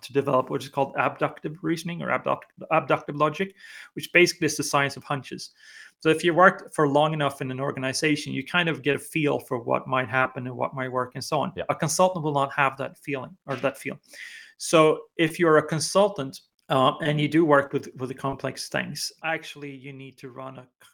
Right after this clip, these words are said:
Speaker 1: kind of a d-, a s-, different kind of diagnosis, uh, diagnostics running into a company or working with a company. And you need to take advantage of the, the knowledge that already exists. And there are a lot of ways to do that. It's,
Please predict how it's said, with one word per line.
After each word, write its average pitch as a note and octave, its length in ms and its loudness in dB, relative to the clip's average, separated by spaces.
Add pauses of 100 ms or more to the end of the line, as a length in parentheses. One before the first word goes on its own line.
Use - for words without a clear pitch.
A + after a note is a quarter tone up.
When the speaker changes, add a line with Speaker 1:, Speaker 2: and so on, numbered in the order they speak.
(140)
Speaker 1:
kind D3+ 180 -16
of C#3 80 -14
a C3 40 -18
d-, - 200 -20
a - 40 -20
s-, - 240 -18 (180)
different E3 460 -14
kind D#3 240 -12
of C3 80 -16
diagnosis, C#3 760 -12 (180)
uh, C#3+ 280 -16
diagnostics C#3+ 460 -16
running D3 220 -16
into C#3 200 -18
a C3+ 40 -16
company D#3+ 360 -16
or C#3 40 -14
working C3+ 240 -18
with - 100 -20
a - 40 -20
company. F3 340 -18 (720)
And D3+ 120 2
you D3+ 80 2
need D#3 260 0
to - 120 -14
take D3+ 200 0
advantage C#3 440 0
of B2+ 100 -6
the, C3+ 120 -2
the C3 200 -4
knowledge C#3 440 0
that C#3+ 100 -8
already C3+ 320 0
exists. - 480 -6
And C3+ 120 -4
there D#3+ 140 6
are D#3+ 100 10
a D3+ 60 6
lot C#3+ 160 8
of C#3 180 -4
ways C#3 260 2
to - 80 -10
do B2+ 240 -2
that. C3 280 -2
It's, - 260 -10